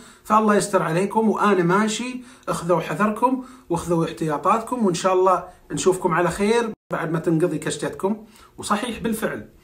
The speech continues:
شغل أخونا عبد العزيز ودق سلف دقة واحدة على طول ميتين وخمسين كيلو، أخذهم ما وقف إلا حق تعبئة الوقود فقط،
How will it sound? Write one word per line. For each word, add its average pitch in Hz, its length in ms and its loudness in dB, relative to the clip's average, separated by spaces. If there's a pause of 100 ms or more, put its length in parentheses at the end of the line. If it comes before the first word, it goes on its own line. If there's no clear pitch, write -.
(500)
شغل - 240 -2 (180)
أخونا 214 400 2
عبد 202 200 -2
العزيز 208 760 0 (140)
ودق 170 540 0
سلف 247 380 -4
دقة 190 340 0
واحدة 190 320 2
على 175 220 -2
طول 180 300 0
ميتين 196 500 0
وخمسين 185 560 -4
كيلو، 214 320 -4
أخذهم 208 460 0
ما 240 80 4
وقف 220 420 2
إلا 190 140 -4
حق 214 160 -6 (720)
تعبئة 180 380 0
الوقود 175 400 4
فقط، - 400 0